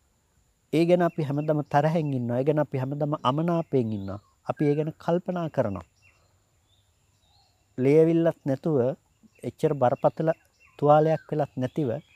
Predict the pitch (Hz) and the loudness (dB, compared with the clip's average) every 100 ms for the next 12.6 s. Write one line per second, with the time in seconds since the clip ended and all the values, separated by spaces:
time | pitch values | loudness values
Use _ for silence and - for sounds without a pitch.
0 | _ _ _ _ _ _ _ _ _ 151 | _ _ _ _ _ _ _ _ _ -4
1 | 185 160 160 185 160 135 143 160 - 190 | 0 -2 0 0 0 4 6 6 4 0
2 | 180 180 175 170 180 190 - 127 156 170 | 0 -2 -4 -2 -4 -2 -2 0 0 0
3 | 180 190 180 - 185 185 185 190 - 156 | -2 -2 -2 -2 -4 -2 -2 -2 -2 0
4 | 190 - 143 110 98 - - - _ - | 0 0 -4 -4 -6 -10 -14 -18 _ -20
5 | - - - _ _ _ _ - _ - | -18 -18 -20 _ _ _ _ -20 _ -18
6 | - - _ _ _ _ _ _ - 147 | -18 -20 _ _ _ _ _ _ 2 6
7 | 139 123 151 131 135 147 - 127 131 151 | 6 6 4 2 2 -2 -2 2 4 2
8 | - 139 123 117 139 143 117 85 - _ | -2 -4 -2 -2 0 0 -2 -6 -14 _
9 | _ _ _ _ _ _ - - - _ | _ _ _ _ _ _ -20 -18 -20 _
10 | _ _ - - 147 143 151 147 - 131 | _ _ -10 0 4 4 4 0 -2 -2
11 | 147 151 151 156 147 160 147 135 - 151 | 0 0 -2 -2 -4 -6 -4 -6 -4 -6
12 | 165 - - 156 175 | -6 -10 -4 -2 0